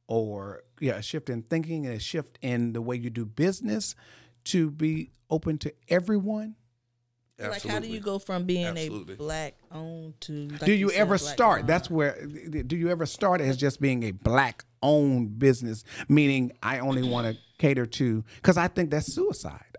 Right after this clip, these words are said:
Speaker 1: I
Speaker 3: It
Speaker 1: think that'd be, uh,
Speaker 2: Oh,
Speaker 1: professional
Speaker 2: oh, yeah.
Speaker 1: suicide.
Speaker 3: So the, the, uh, so ideally you shouldn't. Some people did because you, you start where you start.
Speaker 1: Right.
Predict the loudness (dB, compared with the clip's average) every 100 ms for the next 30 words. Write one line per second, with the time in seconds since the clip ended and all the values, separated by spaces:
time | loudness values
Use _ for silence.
0 | 0 2 2 0 -2 0 -2 0 0 0
1 | 0 -6 -6 -2 -2 -2 -4 -4 -6 -6
2 | -8 -10 -10 -8 -6 -8 -10 -14 -14 -14
3 | _ _ -14 -12 -6 2 2 2 0 -2
4 | -2 -4 -8 -10 -10 -8 -6 -6 -6 -14
5 | -20 _ _ _ _ -4 -4 -4 -10 -8
6 | -8 -4 -4 -4 -8 -10 -10 -12 -18 -20
7 | -20 -18 -16 -12 -10 -6 -2 -2 -2 -8
8 | -10 -10 -8 -8 -10 -16 -6 -4